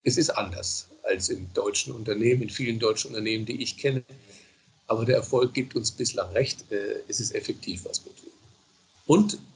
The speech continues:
vielleicht sollte ich erwähnen, WhatsApp oder ähnliche, äh, äh, Kurzmessenger sind enorm effektiv geworden. Mein C E O, äh,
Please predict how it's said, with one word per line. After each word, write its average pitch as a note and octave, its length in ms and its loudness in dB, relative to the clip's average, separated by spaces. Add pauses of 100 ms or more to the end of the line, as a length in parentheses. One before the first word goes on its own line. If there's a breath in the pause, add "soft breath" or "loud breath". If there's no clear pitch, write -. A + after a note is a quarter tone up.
(280)
vielleicht B2 260 2
sollte C#3+ 200 2
ich - 120 -6
erwähnen, C3 520 2 (960 soft breath)
WhatsApp C3+ 720 2 (800 soft breath)
oder C3 380 6
ähnliche, B2 680 2
äh, - 60 -4
äh, F2 540 -6 (120)
Kurzmessenger A#2 1040 -2 (920 soft breath)
sind C3+ 340 6
enorm A2 560 2
effektiv - 500 -4
geworden. - 380 -8 (1000)
Mein A#2 300 4
C A#2 320 4
E A#2 80 6
O, D3+ 300 4 (200)
äh, A#2 320 2